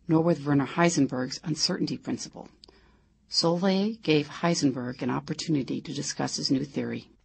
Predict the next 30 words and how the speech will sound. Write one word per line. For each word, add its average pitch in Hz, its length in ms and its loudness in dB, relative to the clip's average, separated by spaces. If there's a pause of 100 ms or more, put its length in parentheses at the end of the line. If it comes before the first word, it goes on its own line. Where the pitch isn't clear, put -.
(240)
Here's 190 280 -2
French 165 320 0
physicist 151 560 -4
Léon 139 540 2
Brillouin, 127 520 -2 (840)
Hendrik 170 380 0
Kramers, 135 520 -2 (320)
Bohr's 139 300 -2
former 139 320 -2
assistant, - 580 -8 (460)
and 151 180 0
Paul 170 220 2
Dirac 147 540 0 (300)
talking 170 380 0
with 160 140 -2
Max 147 360 0
Born, 131 460 0 (540)
whose - 240 0
statistical 190 640 -2
interpretation 180 760 0
of 165 100 -6
the 160 80 0
wave 156 300 0
function - 600 -4
ended 175 300 4
determinism 147 840 0
in 160 100 0
the 139 80 0
atomic 151 480 0
world. 139 380 -4